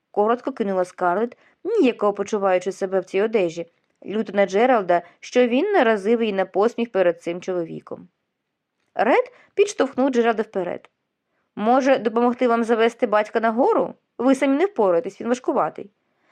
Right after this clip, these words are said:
Скарлетт аж оніміла, вражена його зухвалою пропозицією. Що подумали б принишклі у своїх спальнях Дріботуб і Меллі, почувши, як капітан Батлер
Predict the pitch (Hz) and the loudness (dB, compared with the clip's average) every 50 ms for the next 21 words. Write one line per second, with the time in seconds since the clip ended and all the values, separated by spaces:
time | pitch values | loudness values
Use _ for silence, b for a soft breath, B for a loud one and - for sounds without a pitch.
0 | _ _ _ - - - - 262 285 370 403 381 359 349 359 - - 254 269 - | _ _ _ -20 -16 -8 -2 0 2 2 2 2 0 0 -2 0 -4 -4 -2 -2
1 | - 240 233 226 226 220 220 233 233 208 196 185 185 185 196 220 247 262 302 311 | -2 -2 0 0 0 0 2 2 2 2 2 2 2 2 0 0 0 -2 -2 0
2 | 277 269 247 214 202 202 202 190 - 190 185 180 185 196 190 - 196 196 202 202 | 0 0 0 0 -2 -6 -6 -6 -2 0 0 2 2 0 -2 -4 -6 -4 -4 -2
3 | 185 185 180 170 - - - 170 170 - - _ _ _ _ _ _ _ _ _ | -2 -2 -4 -4 -6 -10 -10 -10 -10 -12 -14 _ _ _ _ _ _ _ _ _
4 | _ _ - - - - 381 494 587 587 403 370 269 269 349 392 359 311 277 277 | _ _ -20 -12 -4 0 2 2 2 2 0 0 4 4 2 4 4 2 0 0
5 | 277 - - 247 247 240 233 277 320 - - 226 240 233 - 208 214 220 220 214 | -2 0 0 0 2 2 0 -2 -2 -4 -4 -6 -6 -4 -4 -2 -2 -2 -2 -4
6 | 202 - - - 208 208 226 247 233 214 214 214 190 196 202 180 190 190 - - | -8 -10 -4 -2 0 2 2 2 0 -2 -2 -2 -2 -2 -2 -2 -2 -2 -2 -4
7 | 202 208 - 196 190 196 220 233 214 196 180 170 175 170 B B B B B - | -4 -2 -4 -2 0 0 0 2 2 0 0 0 -2 -4 B B B B B -2
8 | 226 240 - - 349 427 440 - - 254 254 254 233 202 - 202 202 190 180 175 | -2 0 2 2 2 2 2 2 0 -2 0 -2 -4 -4 -4 -2 -2 -2 -2 0
9 | 175 220 277 359 - - 311 320 | -2 0 -2 0 0 -2 -2 -2